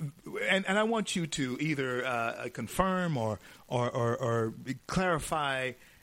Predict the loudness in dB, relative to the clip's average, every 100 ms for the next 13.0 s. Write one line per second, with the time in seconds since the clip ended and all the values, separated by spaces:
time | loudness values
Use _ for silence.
0 | -16 -12 -10 -8 -2 2 2 2 -4 -2
1 | 0 0 0 -2 -2 -2 -2 -4 -4 -6
2 | -4 -4 -4 -6 -6 -6 -6 -4 -2 0
3 | 0 -2 -6 -16 -8 0 2 2 2 2
4 | 2 0 0 0 -2 -4 -6 -4 -4 -6
5 | -2 -4 -4 -14 -20 -20 -20 -20 -20 -20
6 | _ 0 2 4 2 0 -2 0 0 0
7 | 2 2 2 2 2 2 0 2 2 4
8 | 4 0 -4 -20 -20 -18 -14 -10 -4 0
9 | 4 2 4 4 4 2 2 2 2 -2
10 | -2 0 2 2 -4 -6 0 0 0 -4
11 | -4 -8 -20 -20 -2 0 2 0 0 2
12 | 2 2 0 -2 -4 -2 0 2 2 0